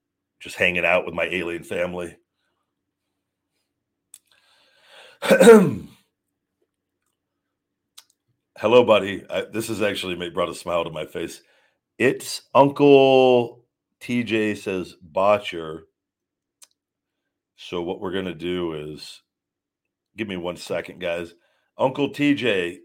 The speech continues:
I would like to, I wanna bring you into the chat with everyone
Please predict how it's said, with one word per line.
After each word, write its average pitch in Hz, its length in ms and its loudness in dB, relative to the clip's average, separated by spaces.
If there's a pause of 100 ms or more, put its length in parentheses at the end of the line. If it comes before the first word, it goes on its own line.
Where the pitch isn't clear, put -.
(140)
I 107 120 0
would 120 140 -4
like 135 220 2
to, 120 220 -6
I 113 60 0
wanna 131 240 2
bring 120 200 -4
you 120 120 -4
into 107 120 -6
the 101 120 -8
chat 104 340 -2
with 120 120 -8
everyone 117 580 -6